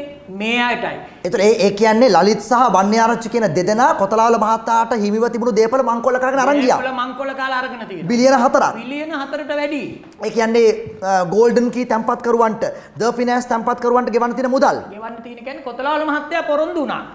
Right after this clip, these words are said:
Speaker 2: හා හා.
Speaker 1: සී අයි ඩී එකේදීත් අධිකරණයේදීත් පොරොන්දු වුණා.
Speaker 2: ඔව්.
Speaker 1: මේ මුදල් ගෙවනවායි කියලා මම ඒකත් පෙන්නන්නම්.
Speaker 2: හා හා.
Speaker 1: මේ සී අයි ඩී එකට කරපු ප්‍රශ්න කිරීම වලදී තැන්පත් කරුවන් නම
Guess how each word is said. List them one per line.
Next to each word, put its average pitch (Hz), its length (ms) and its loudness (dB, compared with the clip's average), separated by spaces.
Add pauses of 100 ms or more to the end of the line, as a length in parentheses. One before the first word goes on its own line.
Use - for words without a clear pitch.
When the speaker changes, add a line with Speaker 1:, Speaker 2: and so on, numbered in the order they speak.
Speaker 2:
හා 160 140 -8
හා. 160 200 -8
Speaker 1:
සී 196 220 -12
අයි 208 100 -2
ඩී 214 100 -8
එකේදීත් 226 420 -6 (180)
අධිකරණයේදීත් 233 680 -8
පොරොන්දු 247 420 0
වුණා. 170 300 -2
Speaker 2:
ඔව්. 147 200 0 (260)
Speaker 1:
මේ 220 260 -6
මුදල් 254 360 2
ගෙවනවායි 294 460 4
කියලා 202 320 -4
මම 214 60 -6
ඒකත් 214 320 -6
පෙන්නන්නම්. 226 380 -4
Speaker 2:
හා 147 360 -6
හා. 165 200 -8
Speaker 1:
මේ 247 220 -4
සී 247 240 -2
අයි 254 140 2
ඩී 254 100 -4
එකට 254 260 -2
කරපු 233 260 -8
ප්‍රශ්න 214 340 -8
කිරීම 247 260 -2
වලදී 202 300 -4 (300)
තැන්පත් 254 460 0
කරුවන් 294 340 2
නම 226 160 0